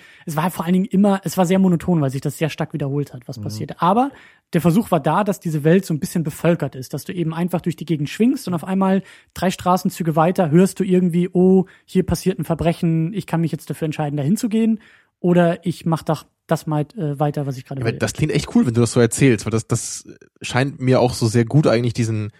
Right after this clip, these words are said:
Speaker 3: diesen Geist des Films irgendwie einzufangen oder das, was man eben dann auch erleben will in so einem Spiel, ne? Dass man nicht wie im ersten Teil einfach nur, okay, ich bin jetzt Spider-Man und das ist jetzt halt so animiert, dass ich mich irgendwo hinbewege, weil Spider-Man sich eben so bewegt.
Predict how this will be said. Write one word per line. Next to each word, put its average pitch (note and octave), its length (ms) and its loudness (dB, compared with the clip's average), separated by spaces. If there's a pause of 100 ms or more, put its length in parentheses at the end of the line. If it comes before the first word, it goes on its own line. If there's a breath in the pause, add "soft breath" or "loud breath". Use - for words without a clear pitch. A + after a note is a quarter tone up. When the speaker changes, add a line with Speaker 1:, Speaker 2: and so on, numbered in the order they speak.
(120)
Speaker 3:
diesen G2+ 180 -10
Geist A#2+ 540 2 (180)
des A2 120 -2
Films B2 280 2
irgendwie G#2+ 220 0
einzufangen G2+ 560 -2
oder F#2 80 0
das, G2+ 120 -4
was G#2 120 -2
man G2+ 180 -4
eben G#2+ 180 -4
dann G#2 160 0
auch G2+ 120 -2
erleben A2 400 0
will G2 120 0
in G2 120 -6
so F#2+ 60 -14
einem F#2+ 80 -10
Spiel, F#2 360 -2
ne? G2+ 120 -6
Dass A#2 120 -4
man G#2 220 -6 (420 soft breath)
nicht A#2 160 0
wie A2+ 60 0
im A2 100 2
ersten A#2 320 2
Teil A#2 160 0
einfach A2+ 220 0
nur, A2 160 4
okay, B2+ 180 0
ich B2 140 2
bin A#2 100 2
jetzt A2+ 160 -2
Spider-Man A#2+ 560 0
und G#2+ 300 -6
das G#2+ 140 -4
ist A2+ 60 -2
jetzt A2+ 140 2
halt A2 120 -2
so A#2+ 100 2
animiert, A2+ 440 2
dass G#2+ 100 0
ich A2 60 -2
mich G#2 100 -4
irgendwo G2+ 200 0
hinbewege, A2 540 2
weil G2 120 0
Spider-Man G#2+ 380 0
sich F#2 120 -8
eben G2 120 -4
so G#2 120 0
bewegt. G2 500 -2